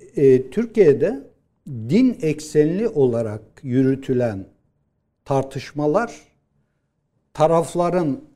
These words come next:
hem daha kemikleşerek, katılaşarak varlıklarını sürdürmelerini mümkün kılıyor.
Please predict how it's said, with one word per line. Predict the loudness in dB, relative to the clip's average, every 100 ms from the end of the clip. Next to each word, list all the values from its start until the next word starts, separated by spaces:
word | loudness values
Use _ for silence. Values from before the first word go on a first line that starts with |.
| _ _
hem | -10 -4 -2 -2 0
daha | 0 2 0 -2 -6 _ _
kemikleşerek, | -4 -2 -2 -4 0 0 2 0 0 -2 -10 -20 _ _ _ _
katılaşarak | -4 -4 -2 0 0 0 0 0 -4 -14 _ _ _ _ _ _ _ _ _ _
varlıklarını | 2 4 4 2 0 0 -2
sürdürmelerini | -6 -6 -6 -4 -4 -2 0 0 -2
mümkün | -2 -2 -4 -6 -6
kılıyor. | -4 -2 -2